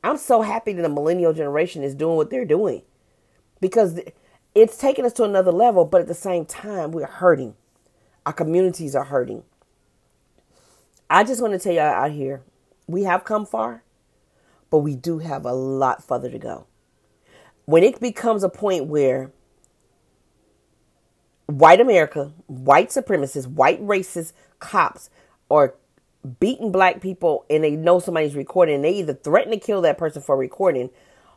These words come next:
or they don't care about it, we, we, <laughs> we got a long way to go. They should be like, "Oh, okay, let me put, let me stop doing this." First of all, they shouldn't do it.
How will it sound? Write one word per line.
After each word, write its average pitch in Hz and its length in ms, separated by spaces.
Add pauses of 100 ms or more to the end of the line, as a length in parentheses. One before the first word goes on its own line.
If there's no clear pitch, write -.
(280)
or 180 420
they 165 160
don't 160 200
care 185 260
about 135 320
it, 123 220 (540)
we, 160 460
we, 170 240
<laughs> 156 180
we 202 80
got 175 160
a - 20
long 151 160
way 143 120
to 139 80
go. 135 260 (1400)
They 185 200
should 208 220
be 180 180
like, 143 240
"Oh, 156 220
okay, 151 240
let 143 80
me 147 80
put, 147 160
let 151 80
me 147 80
stop 139 200
doing 143 220
this." 151 420
First 330 180
of 262 60
all, 202 60
they 175 80
shouldn't 165 220
do 147 140
it. - 120